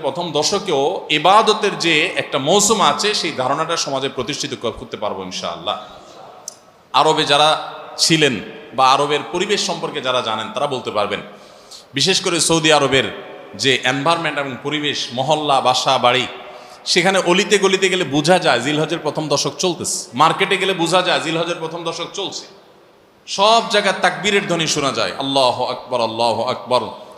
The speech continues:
লা ইলাহা ইল্লাল্লাহু, আল্লাহু আকবার, আল্লাহু আকবার, লিল্লাহিল হামদ। বিভিন্ন বাসাবাড়ির গেইটে ছোট্ট ডিভাইস রেখে দেয়। এই ডিভাইসে আপনার ছোট সাউন্ড বক্সে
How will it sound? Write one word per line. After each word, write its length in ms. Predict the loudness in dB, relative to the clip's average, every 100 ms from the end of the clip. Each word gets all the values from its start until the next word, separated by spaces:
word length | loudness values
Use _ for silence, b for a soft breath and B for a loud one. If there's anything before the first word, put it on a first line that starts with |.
| -4
লা 220 | 2 2
ইলাহা 480 | 2 -2 0 0 -2 -6
ইল্লাল্লাহু, 880 | -4 -6 -4 -2 -2 0 -2 -4 -12 -18 -14
আল্লাহু 420 | -6 0 0 0
আকবার, 360 | -4 -8 -4 -2
আল্লাহু 420 | 0 0 0 0
আকবার, 320 | -6 -6 -4
লিল্লাহিল 420 | -4 -2 -2 -2 -2
হামদ। 240 | -4 -4 -10 B B -8
বিভিন্ন 280 | -4 -2
বাসাবাড়ির 540 | 2 4 4 2 2 0 -4 -14 -16 -8 0
গেইটে 440 | 2 2 -2 -6 -8 -18 -20 -20 -10
ছোট্ট 360 | -4 -4 -4 0 2 4 2 -4 -12 -16 -8
ডিভাইস 420 | -4 2 2 2 -2
রেখে 220 | -4 -2
দেয়। 220 | -4 -6 -8 -18 -20 -20 -20 -20 -20 _ -4
এই 120 | 0
ডিভাইসে 580 | 2 2 2 2 -2 -2 -8 -16 -18 -20 -20 -6
আপনার 260 | -2 0
ছোট 240 | 0 -2 -2
সাউন্ড 380 | 2 4 4 4
বক্সে 360 | 2 0 -2